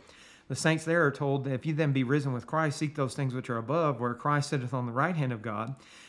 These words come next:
Set your affection on things above, not on the things of the earth. For you are dead, and your life is hid with Christ in God.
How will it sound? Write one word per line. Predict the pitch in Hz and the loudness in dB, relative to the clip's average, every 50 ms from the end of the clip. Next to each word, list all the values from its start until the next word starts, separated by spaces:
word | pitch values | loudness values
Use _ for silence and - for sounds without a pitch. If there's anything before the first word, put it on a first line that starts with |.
| - - | -18 -4
Set | - - 160 156 156 | 2 2 2 4 4
your | 165 143 | 2 0
affection | 135 - 156 151 147 - 160 | 0 0 0 0 0 0 0
on | 139 131 127 | 0 0 0
things | - 139 131 113 | -2 -2 -2 -2
above, | 127 123 131 135 139 131 | -2 0 2 2 2 2
not | 139 135 135 | 2 2 4
on | 131 127 120 | 2 0 0
the | 113 | -2
things | - 139 135 117 | -2 -2 -2 -2
of | 110 | -4
the | 113 117 127 | -4 -4 -2
earth. | 160 170 147 143 - - - - - - _ - | -2 -2 -2 -4 -6 -10 -20 -20 -20 -20 _ 0
For | 143 143 | 0 2
you | 135 135 | 2 2
are | 127 120 | 2 2
dead, | 110 147 160 170 170 143 | 2 2 2 2 2 2
and | 135 123 | 0 0
your | 117 113 | -2 -2
life | 123 131 147 160 160 - | 0 2 2 2 2 0
is | 127 - | -4 -2
hid | - 165 156 | 0 2 2
with | 139 131 120 | 2 0 0
Christ | - - 143 139 139 - 135 | 0 2 2 2 2 0 -4
in | 120 | -4
God. | 113 143 160 160 151 147 147 | -4 -2 0 0 0 -2 -2